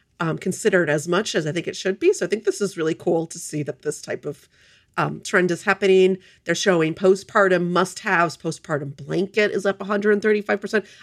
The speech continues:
I don't know what that, oh, I'm sorry. It's a basket.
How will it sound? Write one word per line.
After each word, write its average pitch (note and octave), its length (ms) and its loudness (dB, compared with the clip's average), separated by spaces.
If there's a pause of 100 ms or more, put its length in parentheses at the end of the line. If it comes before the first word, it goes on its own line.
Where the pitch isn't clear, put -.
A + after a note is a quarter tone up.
I G3 40 4
don't G3 160 4
know F3 80 4
what D#3 200 -4
that, E3 300 2
oh, F#3+ 260 6
I'm G#3+ 120 0
sorry. C#3+ 480 -8 (160)
It's F#3+ 140 -2
a E3+ 40 0
basket. C#3+ 540 -4